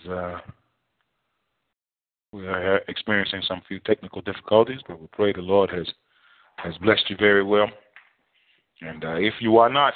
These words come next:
saved, you know, the Bible says it's a simple method, or lets us know that it's a simple method to be saved. Just confess with your mouth and believe in your heart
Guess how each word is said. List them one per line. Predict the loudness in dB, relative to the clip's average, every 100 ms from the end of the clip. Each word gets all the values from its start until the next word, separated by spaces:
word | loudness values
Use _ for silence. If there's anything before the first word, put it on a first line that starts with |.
| -4
saved, | -14 -14 _ _
you | -20
know, | -20 -20 -20 -20
the | -18
Bible | -16 -16
says | -12 -12
it's | -12 -18
a | -10
simple | -8 -6
method, | 0 0 0 -10 -16
or | -18 -14
lets | -10 -10
us | -10 -10
know | -2 -2 -4
that | -14
it's | -14 -18 -16
a |
simple | -12 -12 -10
method | -2 -2 -4
to | _
be | -18 -16 -12
saved. | -12 -12
Just | -18 -18
confess | -10 2 2 2
with | -4
your | -4
mouth | -6 -10 -14 _ _ _ _ _ _ _ -16
and | -10
believe | -4 -4
in | -4
your | 0
heart | 4 4